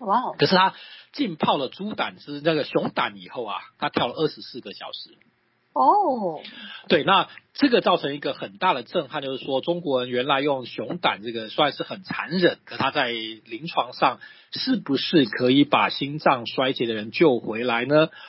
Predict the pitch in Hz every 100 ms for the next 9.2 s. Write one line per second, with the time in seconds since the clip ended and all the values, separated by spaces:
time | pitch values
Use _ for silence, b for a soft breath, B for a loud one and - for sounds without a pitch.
0 | - - 208 170 165 156 147 185 143 165
1 | 127 117 _ - 151 139 143 127 147 123
2 | 117 123 117 147 143 160 123 117 147 120
3 | 143 117 104 107 104 87 - 117 120 127
4 | 127 123 123 120 135 117 139 127 95 107
5 | 110 B B - 147 - 120 214 - 190
6 | 202 175 147 - 165 160 156 127 123 139
7 | 147 135 120 170 170 196 143 113 113 113
8 | - 104 101 107 151 123 117 B B -
9 | 117